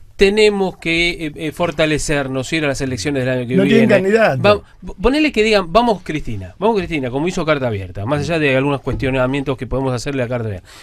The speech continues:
Speaker 1: Pero no están en la búsqueda de decir, "Fortalezcámonos, vayamos para adelante,
Speaker 2: No,
Speaker 1: este
Speaker 2: no,
Speaker 1: gobierno no
Speaker 2: golpe,
Speaker 1: sirve".
Speaker 2: golpe,
Speaker 1: que no
Speaker 2: volvamos, es
Speaker 1: Exacto,
Speaker 2: capricho, capricho.
Speaker 1: exacto. Entonces, yo creo que es al revés la cosa. En una
Speaker 2: Mirá,
Speaker 1: democracia, vos lo
Speaker 2: mirá,
Speaker 1: que querés es
Speaker 2: bueno,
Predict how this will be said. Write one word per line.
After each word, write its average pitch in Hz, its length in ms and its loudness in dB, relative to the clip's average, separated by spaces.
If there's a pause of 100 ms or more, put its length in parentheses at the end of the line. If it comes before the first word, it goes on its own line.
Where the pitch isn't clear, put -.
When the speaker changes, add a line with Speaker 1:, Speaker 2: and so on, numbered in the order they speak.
(240)
Speaker 1:
Pero 220 160 -2
no 285 100 0
están 196 600 0
en 143 160 -4
la 151 100 4
búsqueda 185 380 -2
de 156 80 0
decir, 170 340 -4 (480)
"Fortalezcámonos, 190 760 2 (220)
vayamos 208 380 4
para 196 140 2
adelante, 175 500 2
Speaker 2:
No, 196 100 6
Speaker 1:
este 185 160 6
Speaker 2:
no, 180 60 6
Speaker 1:
gobierno 208 260 8
no 190 80 10
Speaker 2:
golpe, 196 140 2
Speaker 1:
sirve". 180 200 4
Speaker 2:
golpe, 160 200 6
Speaker 1:
que 170 80 0
no 202 120 4
Speaker 2:
volvamos, 196 320 4
es 190 100 0
Speaker 1:
Exacto, 208 220 6
Speaker 2:
capricho, 160 400 2
capricho. 143 500 0
Speaker 1:
exacto. 254 840 -2 (140)
Entonces, 247 420 -2 (440)
yo - 140 -2
creo 311 140 -2
que - 100 -8
es 202 140 0
al 151 120 4
revés 196 680 0
la 127 200 2
cosa. 131 360 -4
En 139 60 -4
una 240 140 2
Speaker 2:
Mirá, 277 120 4
Speaker 1:
democracia, 208 520 6
vos 185 100 2
lo 208 60 4
Speaker 2:
mirá, 220 120 6
Speaker 1:
que 196 40 4
querés 196 160 4
es 156 60 -2
Speaker 2:
bueno, 196 120 4